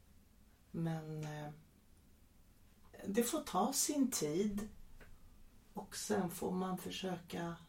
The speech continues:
sträva framåt. Och det kommer, det blir bra till slut ändå. Fast det blir någonting helt annat än det skulle ha blivit om man inte hade drabbats av den här sorgen. Vad det nu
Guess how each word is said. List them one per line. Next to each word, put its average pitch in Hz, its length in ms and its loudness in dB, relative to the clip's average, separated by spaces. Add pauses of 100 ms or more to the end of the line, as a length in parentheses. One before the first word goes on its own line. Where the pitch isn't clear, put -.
(120)
sträva 175 600 -4
framåt. 156 1040 -6 (2500)
Och 170 160 -6
det 185 120 -2
kommer, 165 640 2
det 196 100 8
blir 170 720 4
bra 139 460 -6
till 135 200 -8
slut - 520 -6
ändå. 160 580 -4
Fast - 200 -8
det 175 60 2
blir 175 200 2
någonting 156 380 -4
helt - 280 -8
annat 269 440 2
än - 140 2
det 151 80 0
skulle 196 360 12
ha 208 120 6
blivit - 580 6
om 180 140 4
man 160 160 4
inte 160 280 0
hade 226 340 4 (300)
drabbats - 500 0
av 117 140 -2
den - 100 -2
här - 140 -6
sorgen. - 600 -2
Vad 190 240 8
det 160 100 0
nu 165 120 0